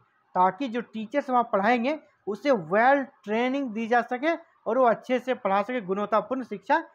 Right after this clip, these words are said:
दे सके। इसके साथ ही शिक्षा का माध्यम को बताया गया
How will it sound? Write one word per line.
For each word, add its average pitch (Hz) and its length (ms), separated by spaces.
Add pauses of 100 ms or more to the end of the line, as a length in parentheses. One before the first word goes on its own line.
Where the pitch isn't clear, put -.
(220)
दे 151 220
सके। 143 300 (280)
इसके 180 260
साथ 247 300
ही 220 80
शिक्षा 196 440
का 208 240 (420)
माध्यम 180 540
को 226 160
बताया 190 340
गया 254 220